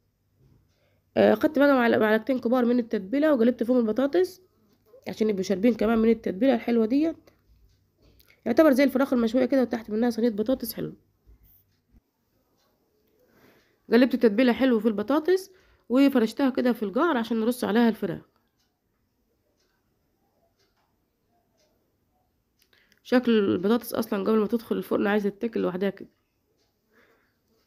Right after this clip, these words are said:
جبت الفراخ بتاعتي بقى، كانت منقوعه من بالليل في التلاجة بملح وليمون وجنزبيل بودره، آه، وكمان ايه، ومعلقه سكر،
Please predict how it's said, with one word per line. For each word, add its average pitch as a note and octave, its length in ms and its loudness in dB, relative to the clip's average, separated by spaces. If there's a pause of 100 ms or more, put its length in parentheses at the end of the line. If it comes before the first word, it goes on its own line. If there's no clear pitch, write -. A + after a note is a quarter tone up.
(1500)
جبت B3 120 -2
الفراخ B3 240 6
بتاعتي B3 340 0
بقى، A#3+ 180 0
كانت G#3+ 280 -4
منقوعه G3 420 -2
من F#3+ 220 -2
بالليل G3 360 0
في - 80 -8
التلاجة C4 680 -2
بملح A3+ 600 -2 (420)
وليمون A#3 500 4
وجنزبيل F#3+ 680 0
بودره، A#3+ 400 -2 (800)
آه، F#3+ 380 0
وكمان G#3+ 1000 -2
ايه، G#3 220 0
ومعلقه G#3 280 2
سكر، D#4+ 480 -6